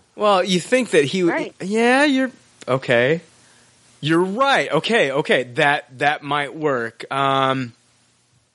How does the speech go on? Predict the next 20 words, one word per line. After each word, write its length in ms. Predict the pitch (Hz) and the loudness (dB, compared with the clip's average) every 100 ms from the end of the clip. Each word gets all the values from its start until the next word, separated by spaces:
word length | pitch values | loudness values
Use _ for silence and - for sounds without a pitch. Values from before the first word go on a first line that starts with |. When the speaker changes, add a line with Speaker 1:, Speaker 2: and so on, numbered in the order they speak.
| _ _ _ | _ _ _
Speaker 1:
interesting. 420 | 156 185 185 156 139 | -4 -2 0 -2 -2
Any 260 | 151 202 | 0 0
other, 380 | 196 175 208 180 - _ _ _ _ _ _ _ _ - | 0 0 0 -2 -8 _ _ _ _ _ _ _ _ -4
anything 380 | 156 175 185 147 | -2 0 -2 -4
else 220 | 156 - | -4 -6
to 80 | 170 | -8
tie 280 | - 170 170 | -4 -4 -2
that 240 | 165 160 | -2 0
in? 240 | 170 127 | -2 -4
That's, 280 | 117 160 - | -2 -2 -2
that's 280 | - 185 190 | -2 0 0
a 60 | 196 | -4
very 540 | 131 123 185 185 214 | -4 -4 0 0 0
good, 480 | 151 160 160 175 160 - - - | -4 -2 0 0 -2 -12 -8 -4
I 40 | |
had 240 | 147 185 165 | -2 -2 -2
not 200 | 160 139 | -2 -2
even 220 | 143 160 | -4 -8
considered 640 | 185 196 - 349 427 214 | -8 -6 -4 -2 0 0
that. 320 | 131 107 87 | 0 -2 -4